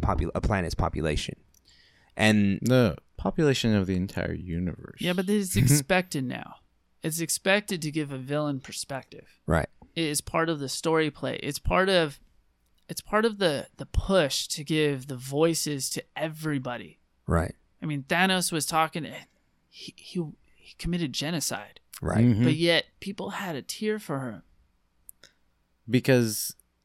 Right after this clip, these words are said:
Speaker 3: of how
Speaker 2: as far
Speaker 3: they
Speaker 2: as
Speaker 3: showed him.
Speaker 2: Yeah, it's, it's the, it's, it was how the, he was shown,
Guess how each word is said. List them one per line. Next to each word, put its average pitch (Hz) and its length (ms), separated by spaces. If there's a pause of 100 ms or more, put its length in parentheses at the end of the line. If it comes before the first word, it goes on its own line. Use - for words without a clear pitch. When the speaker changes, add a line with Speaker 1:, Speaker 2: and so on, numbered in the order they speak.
(200)
Speaker 3:
of - 100
how 117 200
Speaker 2:
as 180 60
far 143 140
Speaker 3:
they 139 120
Speaker 2:
as 127 100
Speaker 3:
showed 156 360
him. - 280 (200)
Speaker 2:
Yeah, 98 220
it's, - 320
it's - 320
the, 98 500
it's, - 320
it 113 60
was 95 240
how 113 320
the, 104 140
he 113 160
was 104 140
shown, 92 560